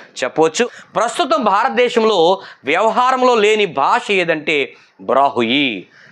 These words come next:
కాబట్టి ఈ బ్రాహుయి అనేటువంటి భాష మన భారతదేశంలో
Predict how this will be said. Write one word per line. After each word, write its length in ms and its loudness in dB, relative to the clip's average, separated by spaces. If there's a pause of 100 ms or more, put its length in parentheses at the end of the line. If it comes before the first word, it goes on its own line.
(400)
కాబట్టి 220 -4
ఈ 120 0
బ్రాహుయి 500 2
అనేటువంటి 340 0
భాష 380 -4 (400)
మన 140 -2
భారతదేశంలో 1000 0